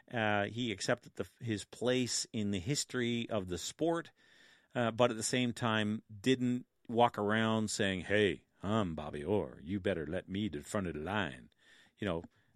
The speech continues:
that's not him at all. So I really thought he would have made a great one simply for that. Uh, now, there was another story I wanted to bring to your attention.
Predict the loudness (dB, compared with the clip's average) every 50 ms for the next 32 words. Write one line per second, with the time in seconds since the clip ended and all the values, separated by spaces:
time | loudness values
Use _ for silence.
0 | -20 -8 -2 -2 0 0 0 0 2 2 2 2 2 0 0 2 4 4 6 6
1 | 6 4 2 -4 -10 _ _ -20 -20 _ _ 0 4 6 6 6 6 6 6 6
2 | 6 6 6 6 6 6 6 6 6 6 6 4 2 2 4 4 4 4 4 2
3 | 2 0 -2 0 4 4 4 4 4 0 -2 -2 -4 -6 -10 _ _ _ -8 -2
4 | 0 0 2 2 0 -4 -4 -4 -2 0 0 0 0 -2 -4 -8 _ _ _ _
5 | _ _ _ _ _ _ _ _ _ _ _ _ _ _ _ _ -20 -20 _ _
6 | -20 -20 -20 -20 -20 -20 -20 _ _ _ _ _ -4 0 2 2 4 2 2 0
7 | -2 -6 -8 -10 -8 -2 2 4 6 6 6 4 0 -6 -12 -20 -20 _ _ _
8 | _ _ _ _ _ _ _ _ _ _ _ _ _ _ _ _ _ _ _ _
9 | _ _ _ _ -20 -18 -10 -6 -2 -2 0 0 0 0 0 0 0 0 0 -2
10 | -2 -2 -2 0 2 2 2 2 0 0 0 0 0 0 0 0 0 2 0 0
11 | 0 0 -2 -2 -2 -2 -4 -6 -8